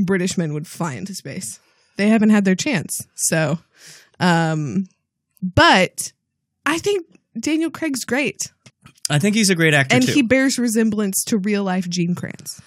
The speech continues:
Speaker 2: He does. I, I, again, I, I'm only getting on your case just 'cause I think it's funny that you picked it. Like, 'cause that was my fear, is, like, I'm gonna pick a bunch of British actors, so I,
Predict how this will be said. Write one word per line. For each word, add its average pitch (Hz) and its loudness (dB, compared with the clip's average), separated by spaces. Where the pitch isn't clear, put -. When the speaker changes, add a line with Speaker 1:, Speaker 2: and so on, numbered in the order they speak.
Speaker 2:
He 156 4
does. 104 2
I, 139 0
I, 117 -8
again, 127 2
I, 110 2
I'm 156 4
only 180 2
getting 127 4
on 110 4
your 95 0
case - -4
just - -6
'cause 113 -4
I 170 -2
think - -8
it's 87 -10
funny 82 -6
that 73 -8
you 78 -8
picked - -14
it. - -16
Like, 139 0
'cause 151 -2
that 160 2
was 170 -4
my 151 -2
fear, 170 -2
is, 101 -4
like, 101 -2
I'm 110 0
gonna 123 2
pick 113 0
a 113 -2
bunch 101 -2
of 98 -8
British 95 -4
actors, 110 -4
so 98 -6
I, 95 -6